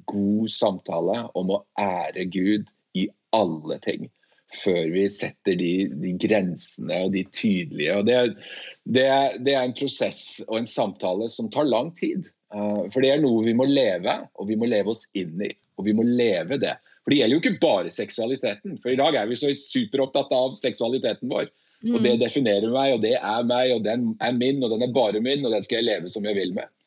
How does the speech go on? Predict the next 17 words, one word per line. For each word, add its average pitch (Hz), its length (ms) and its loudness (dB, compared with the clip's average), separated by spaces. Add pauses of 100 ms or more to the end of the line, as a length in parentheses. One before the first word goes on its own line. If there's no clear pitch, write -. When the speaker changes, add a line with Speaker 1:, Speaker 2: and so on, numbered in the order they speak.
(580)
Speaker 1:
Men 127 140 4
vi 156 60 6
er 143 100 4
jo 175 100 0
hele 113 240 2
mennesker, - 460 -2 (160)
så - 180 -8
vi 135 80 0
må 139 100 0
ta - 220 2
med 139 280 -2
hele 101 440 0
mennesket 98 560 -4
inn 92 140 -2
i 104 80 0
denne 90 180 -2
samtalen. - 540 -6